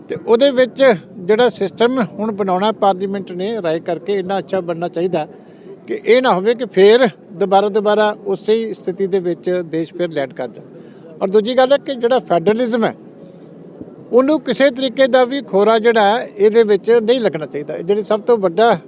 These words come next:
ਜਿਹੜਾ ਕੰਸਰਨ ਹੈ, ਖਾਸ ਤੌਰ ਤੇ ਸ਼੍ਰੋਮਣੀ ਅਕਾਲੀ ਦਲ ਹਮੇਸ਼ਾ ਹੀ ਫੈਡਰਲ ਢਾਂਚੇ ਵਾਸਤੇ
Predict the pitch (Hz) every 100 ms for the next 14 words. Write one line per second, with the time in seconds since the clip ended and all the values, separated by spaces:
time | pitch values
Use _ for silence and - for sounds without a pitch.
0 | - 185 202 202 208 185 165 170 196 175
1 | 165 - - - - 180 190 220 208 196
2 | 214 196 180 180 202 196 180 180 185 190
3 | 156 170 170 202 185 175 - - - -
4 | 175 175 208 196 190 139 196 208 202 220
5 | 202